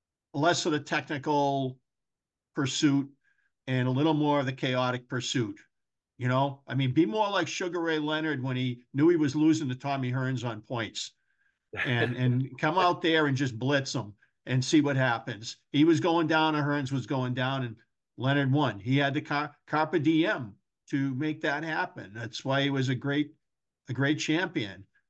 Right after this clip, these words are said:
Speaker 1: As pissed off as I was about the Hagler fight.
Speaker 2: W-,
Speaker 1: Uh,
Speaker 2: well, th-, what you're talking about is what, the way the Bruins power play was when Torrey Krug was running the point, where they would constantly change positions, be moving around,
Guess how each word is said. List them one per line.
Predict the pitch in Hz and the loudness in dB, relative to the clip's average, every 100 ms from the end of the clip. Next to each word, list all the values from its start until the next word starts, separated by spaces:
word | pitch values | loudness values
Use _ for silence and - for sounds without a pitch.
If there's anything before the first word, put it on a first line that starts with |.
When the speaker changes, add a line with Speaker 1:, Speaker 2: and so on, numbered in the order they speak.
| _ - | _ -12
Speaker 1:
As | 117 120 _ _ | -10 -10 _ _
pissed | - 143 - | -2 -2 0
off | 147 131 | -4 -2
as | 139 | 0
I | 143 | 0
was | 135 143 | 2 0
about | 131 143 135 | 0 -2 -2
the | |
Hagler | 127 147 160 135 | -2 -2 -2 -6
fight. | - 95 92 _ _ _ _ - | -8 -12 -14 _ _ _ _ -4
Speaker 2:
W-, | - | -2
Speaker 1:
Uh, | 113 185 | 0 4
Speaker 2:
well, | 202 - - - | 6 4 -2 -12
th-, | 160 262 214 | -4 -2 2
what | 190 240 | 4 4
you're | 240 | 4
talking | 226 254 254 247 | 2 2 2 0
about | 185 151 139 127 - | 2 4 4 2 -2
is | 147 131 | -2 -2
what, | 139 143 165 135 | -6 0 0 0
the | 151 | -2
way | 147 156 170 | -2 0 0
the | 165 | -2
Bruins | 131 127 156 165 160 135 | -6 -4 -4 -4 -6 -10
power | - 147 143 | -2 2 2
play | - 147 | 2 0
was | 135 131 131 | 0 0 0
when | 120 120 | -4 -12
Torrey | - 139 120 | -4 0 0
Krug | - 156 160 110 | -2 -4 -2 -2
was | 104 101 | -4 -6
running | 110 113 104 | -6 -6 -4
the | 98 | -6
point, | - 165 110 - - | -4 -4 -4 -6 -4
where | 127 123 | 0 4
they | 131 | 4
would | 127 | 2
constantly | - 156 147 - 160 135 | 0 0 0 -2 -4 -4
change | 123 151 135 123 | -2 -2 -2 -4
positions, | - 120 131 131 135 120 104 | -8 0 0 2 -2 -4 -8
be | 117 | -6
moving | 123 135 127 123 | -2 -2 -2 0
around, | 120 117 117 117 117 117 | 0 2 2 2 0 -4